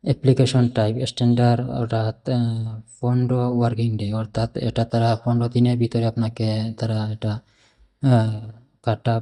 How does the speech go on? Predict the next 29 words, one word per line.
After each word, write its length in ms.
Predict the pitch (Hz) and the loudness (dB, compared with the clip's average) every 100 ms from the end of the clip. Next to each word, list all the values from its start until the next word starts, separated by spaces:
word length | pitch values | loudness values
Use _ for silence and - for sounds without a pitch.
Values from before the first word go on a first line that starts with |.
| - | -2
বানিয়ে 360 | 113 113 123 | -2 0 0
আপনার 340 | 117 113 110 113 | 0 -2 -4 -4
ইমেইলে 420 | 117 113 110 110 107 | -2 0 0 0 -2
পাঠিয়ে 320 | 110 - 110 | -2 -2 -2
দিবে। 200 | 107 113 | 0 0
আপনি 160 | 110 113 | -2 -2
ওখান 220 | 110 110 107 | -2 -2 -2
থেকে 160 | 110 110 | -2 -2
ডাউনলোড 300 | 110 113 104 | -2 -2 -2
করবেন, 320 | 113 110 120 127 | -4 -2 -2 -2
ডাউনলোড 280 | 113 113 - | -2 -2 -2
করার 240 | 107 104 - | -4 -4 -4
পরে 200 | 104 107 | -2 -2
আপনি 200 | 107 110 | -4 -4
ওইটা 320 | 110 104 113 110 110 - - | -2 -2 -2 -2 -4 -8 -2
যে 160 | 135 120 | 0 2
কোনো, 200 | 110 110 110 113 _ _ _ _ - | 2 0 0 -4 _ _ _ _ -4
আহ, 220 | 135 117 | -2 -2
কম্পিউটারের 680 | - 123 117 110 113 110 110 | -2 -2 -4 -2 -2 -2 -4
দোকানে 300 | 110 110 110 | -8 -10 -10
গিয়ে 160 | 110 113 | -6 -4
আপনি 160 | 110 117 | -2 -4
প্রিন্ট 260 | 117 113 110 | -4 -4 -4
করে, 180 | 120 117 | -4 -2
এনিমেটিং 360 | 117 107 113 107 | -2 -4 -6 -6
করে 240 | 113 113 135 170 - | -4 -4 -4 -8 -10
আপনার 340 | 110 110 107 | -10 -8 -6
সাথে 200 | - 107 107 | -6 -4 -4
রাখবেন, 340 | 101 - 101 | -6 -8 -8